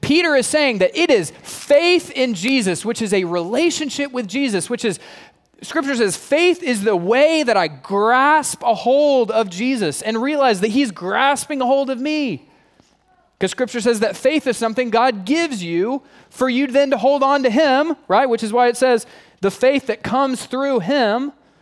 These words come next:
Faith is a relationship with Jesus that we hold on to Jesus with, and it is that relationship that healed this man,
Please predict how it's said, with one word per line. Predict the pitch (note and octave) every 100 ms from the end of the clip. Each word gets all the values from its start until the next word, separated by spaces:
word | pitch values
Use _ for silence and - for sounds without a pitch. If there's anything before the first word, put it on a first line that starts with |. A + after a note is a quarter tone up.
| _ _ _ _ _
Faith | - - D4+ D#4+
is | A#3+
a | A3+
relationship | G#3+ G3+ C4 D4+ D#4 - C#4+
with | C4 G3+
Jesus | B3 C#4 G#3
that | - G#3+
we | G#3
hold | F3+ A3 C4 C#4+
on | C4 C4
to | B3
Jesus | G3+ A#3 F#3 D#3+
with, | D#3+ D3+ -
and | D#3+
it | D#3 F#3+
is | E3+ B2
that | D3+ F#3 B3 G#3+
relationship | A3+ A3+ A3+ - F3 C#3 C#3+ C3+
that | B2 -
healed | - - E3+ F3+ E3+
this | D3+ D3+
man, | B2+ A#2